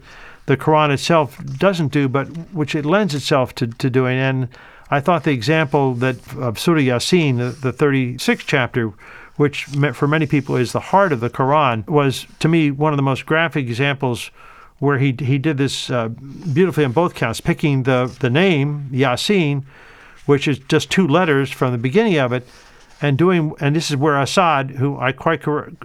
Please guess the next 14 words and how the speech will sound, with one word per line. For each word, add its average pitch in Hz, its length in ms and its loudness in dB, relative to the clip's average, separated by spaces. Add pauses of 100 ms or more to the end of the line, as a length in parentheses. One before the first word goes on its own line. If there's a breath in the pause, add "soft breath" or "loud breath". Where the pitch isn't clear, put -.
(140)
quite 180 220 -2
correctly 139 580 0 (140)
got 147 180 0
his 139 180 -2
tense 196 360 0
wrong 127 320 2
when 131 140 0
he 143 120 2
was, 135 240 0
uh, 131 460 0
doing 139 440 2 (140)
seven 151 380 2
one 147 180 2
seventy-two, 135 800 0